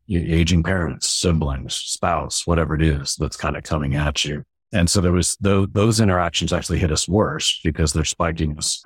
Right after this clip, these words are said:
a little bit emotionally in there. And then the third set of four were interactions that just kind of challenged our identity and who we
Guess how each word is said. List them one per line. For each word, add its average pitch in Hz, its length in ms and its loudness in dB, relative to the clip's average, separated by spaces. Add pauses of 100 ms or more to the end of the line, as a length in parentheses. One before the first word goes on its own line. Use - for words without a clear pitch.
a 92 60 2
little 95 160 4
bit 80 140 0
emotionally 78 720 -4 (120)
in 80 220 4
there. 71 280 -4 (380)
And 101 200 6
then 104 120 6
the 95 100 2
third 120 420 2
set 82 500 -2
of 78 100 -2
four 78 540 0 (280)
were 92 200 2
interactions 87 880 2
that 82 220 2
just - 340 0
kind 107 160 2
of 85 140 -6
challenged 95 680 0
our 78 160 2
identity 71 580 0 (200)
and 78 180 -2
who 104 140 4
we 82 280 0